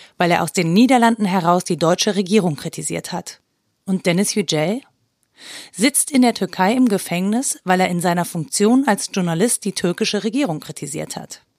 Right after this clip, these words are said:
Aus Deutschland heraus, aber auch in der Türkei. Wäre er hier in Deutschland geblieben, hätte er sich mit Hasskommentaren und Morddrohungen auseinandersetzen müssen.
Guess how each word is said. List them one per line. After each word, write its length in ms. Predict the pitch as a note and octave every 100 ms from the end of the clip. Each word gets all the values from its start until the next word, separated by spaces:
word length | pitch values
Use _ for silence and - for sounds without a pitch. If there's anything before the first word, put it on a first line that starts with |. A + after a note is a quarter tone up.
| _ _ _ _
Aus 220 | E3 D#3
Deutschland 440 | - F#3 - A#3 G#3
heraus, 440 | A3+ A3 A3+ A#3 - _ _ _
aber 280 | G#3 G3+ F#3
auch 180 | E3+ F3
in 60 |
der 120 | E3+
Türkei. 480 | - F#3+ F3+ D#3 - _ _ _ _ _ _ - - - -
Wäre 240 | G#3 B3+
er 80 | B3+
hier 160 | A#3 A3
in 160 | G3+
Deutschland 440 | F3 E3+ - G3 -
geblieben, 540 | G#3 F3 G#3+ B3 B3+ _ _
hätte 220 | G#3+ G#3
er 100 | F3+
sich 180 | F#3+ A3
mit 180 | A3
Hasskommentaren 800 | G#3 A3 - G3 F3+ F3+ F3 E3+
und 140 | D#3 E3
Morddrohungen 580 | F#3 F#3+ - D#3+ E3 E3+
auseinandersetzen 880 | E3 E3 E3+ E3 D#3+ E3+ - F#3
müssen. 380 | F3 F3 F#3 F3